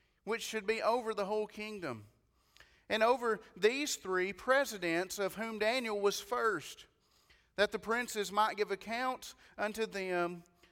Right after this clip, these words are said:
and the king should have no damage." Then this Daniel was preferred above the presidents and princes because an excellent spirit was in him.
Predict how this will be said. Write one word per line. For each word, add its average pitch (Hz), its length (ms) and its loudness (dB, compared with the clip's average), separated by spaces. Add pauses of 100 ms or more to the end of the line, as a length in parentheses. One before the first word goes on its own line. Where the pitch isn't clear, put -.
(540)
and 165 140 -2
the 165 40 -4
king 202 300 -2
should 190 180 -4
have 170 220 0
no 180 140 -2
damage." 165 640 -6 (1080)
Then 226 180 0
this 247 260 0
Daniel 233 400 -2
was 214 160 4
preferred 240 720 0
above 214 480 2 (220)
the 196 100 4
presidents 220 760 0
and 202 240 -4
princes 190 720 -4 (300)
because 175 960 2 (580)
an 156 160 -6
excellent 202 600 0
spirit 180 520 -2
was 160 280 -4
in 190 200 -6
him. 135 520 -6